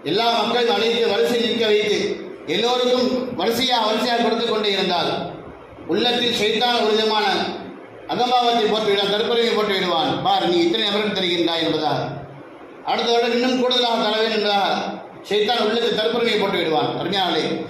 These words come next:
வாங்கக்கூடிய நபர்கள் இழிவான நிலையிலே, கண்ணியம் குறைவான நிலையில் வருவார்கள். செல்லாமல் இருக்க முடியாது, சென்றே ஆக வேண்டும் என்ற நிலையில் வாங்க, வாங்கவில்லை என்றால் பெருநாளுக்கு துணி இல்லை. அருமையானவர்களே, அந்த நிலையிலே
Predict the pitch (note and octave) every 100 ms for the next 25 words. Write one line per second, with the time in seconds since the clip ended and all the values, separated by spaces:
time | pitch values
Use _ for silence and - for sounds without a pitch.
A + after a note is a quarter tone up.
0 | - B2 E3 G#3+ A#3+ A#3 A3 G3 F#3+ G3+
1 | F#3+ D#3 - - - - - D#3+ A3+ A3
2 | A3 G#3 F#3+ F#3+ F#3+ E3 F3+ G#3+ A3+ G3+
3 | G#3 G#3+ G#3 F#3+ G3 F3+ F3 F3 D#3 -
4 | - - - - - - - - - -
5 | - F3+ F#3 A#3+ B3 A#3 A3+ G#3+ A3 G#3
6 | G#3 G3+ F#3+ F#3 G#3 A3+ G#3 G#3 G3+ G#3
7 | G#3 F#3+ F#3 F3+ F#3+ E3 F3 - - -
8 | - - - C#3 F#3+ A3+ G#3+ G#3 F#3+ A3
9 | A3+ G#3 G3+ F#3+ F#3+ F#3 - F#3+ G3 G#3+
10 | G#3 G3+ F3+ F#3+ F#3+ E3+ D#3 - - -
11 | - - - - - - - D3 G3+ G3
12 | F3+ E3 D3+ E3 E3+ F3+ G3 F#3 F3+ C#3+
13 | -